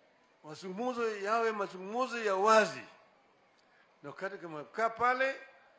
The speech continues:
serikali kuu hako pale, labda waziri wa mambo ya mawasiliano ako pale, na gavana wa Mombasa ako hapa, na wale wageni ambao wanataka kuja wako hapa.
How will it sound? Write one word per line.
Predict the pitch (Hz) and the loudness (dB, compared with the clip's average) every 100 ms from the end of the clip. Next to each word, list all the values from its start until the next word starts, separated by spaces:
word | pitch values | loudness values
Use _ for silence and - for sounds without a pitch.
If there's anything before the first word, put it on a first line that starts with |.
| _ | _
serikali | - 170 156 185 175 | -14 -12 -8 -8 -8
kuu | - 226 | -8 -6
hako | 214 214 196 | -4 -4 -10
pale, | 202 226 247 262 262 - _ _ _ _ _ _ _ _ | -4 -2 0 -4 -6 -20 _ _ _ _ _ _ _ _
labda | 156 160 156 | -14 -10 -8
waziri | 147 147 175 226 233 226 220 196 | -6 -6 -6 -6 -4 -6 -8 -4
wa | 170 160 151 147 - - _ | 0 2 0 -4 -12 -20 _
mambo | 143 180 196 180 | -10 -8 -6 -6
ya | 156 | -6
mawasiliano | 139 135 131 143 160 202 202 196 | -6 -8 -8 -14 -4 -4 -4 -6
ako | 185 170 | -8 -12
pale, | 160 202 220 233 262 - - - _ _ _ _ - _ _ _ _ _ _ | -8 -2 -2 -2 -8 -10 -20 -20 _ _ _ _ -20 _ _ _ _ _ _
na | 139 156 | -8 -6
gavana | 147 220 233 226 208 | -2 -2 0 0 0
wa | |
Mombasa | 190 175 226 233 202 | -2 0 0 0 0
ako | 175 165 | -2 -2
hapa, | 151 160 - 123 98 - - _ _ _ _ _ _ _ _ - | -2 -2 -2 -6 -8 -12 -20 _ _ _ _ _ _ _ _ -10
na | 175 | -4
wale | 226 220 | 0 0
wageni | 185 185 226 202 | -2 0 -2 0
ambao | 202 | 0
wanataka | 202 202 196 | 0 0 -2
kuja | 208 220 185 | -6 -4 0
wako | 175 180 135 | 0 -2 -6
hapa. | 135 151 - 104 | -2 -2 -4 -10